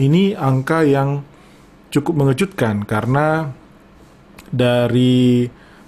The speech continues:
Bursa Efek Indonesia itu menargetkan sebenarnya investor itu mencapai tiga juta di tahun depan. Tapi ternyata setelah pandemi ini terjadi,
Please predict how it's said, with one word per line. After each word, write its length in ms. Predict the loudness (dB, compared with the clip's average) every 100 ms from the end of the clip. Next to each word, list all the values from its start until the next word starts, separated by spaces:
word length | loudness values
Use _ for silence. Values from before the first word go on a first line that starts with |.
| -4
Bursa 400 | -2 0 0 0
Efek 320 | -2 -4 -2
Indonesia 720 | 0 0 0 0 0 0 -4 -10 -12
itu 320 | -8 0 0 2
menargetkan 800 | 0 0 0 0 -2 -2 -4 -2
sebenarnya 800 | 0 0 0 -2 0 -2 -2 -8 -20 -20 -20 -8
investor 400 | -6 -2 -2 0 -2
itu 160 | 0 0
mencapai 560 | 0 0 -2 0 -2
tiga 240 | -2 -2 -2
juta 320 | -2 -2 -2
di 240 | 0 -2
tahun 320 | -2 -4 -2 -4
depan. 480 | -4 -4 -4 -6 -12 -20 -20 -20 -20 -20 -14 -10
Tapi 160 | -4 -2
ternyata 640 | -2 0 -2 -2 -2 -2
setelah 360 | -4 -4 -4 -4
pandemi 560 | -4 -2 0 0 -2 0
ini 160 | 0
terjadi, 640 | 0 -2 -4 -4 0 -2